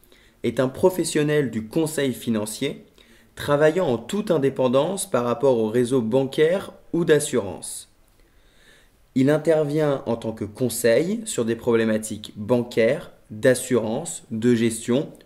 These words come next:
ou immobilière auprès de sa clientèle privée. Légèrement à la marge de ces trois premiers business, on trouve les securities services, encore connus sous le nom de métier titre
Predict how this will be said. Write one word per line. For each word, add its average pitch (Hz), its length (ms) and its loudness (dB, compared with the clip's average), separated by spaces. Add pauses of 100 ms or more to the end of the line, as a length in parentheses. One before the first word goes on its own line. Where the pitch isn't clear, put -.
(100)
ou 113 180 -2
immobilière 113 840 0 (540)
auprès 170 340 4
de 165 80 2
sa 135 160 2
clientèle 147 500 2
privée. 107 460 -4 (1080)
Légèrement 175 720 6
à 151 60 4
la 135 100 4
marge 135 360 0
de 110 100 -2
ces 107 160 -4
trois 131 260 2
premiers 110 340 0
business, 120 720 -2 (360)
on 127 120 2
trouve 180 320 -4
les 123 80 2
securities 156 600 0
services, 117 840 -6 (500)
encore 165 320 2
connus 143 300 0
sous - 120 -6
le 123 120 4
nom 120 160 0
de 104 100 -4
métier 117 460 -2
titre - 420 -10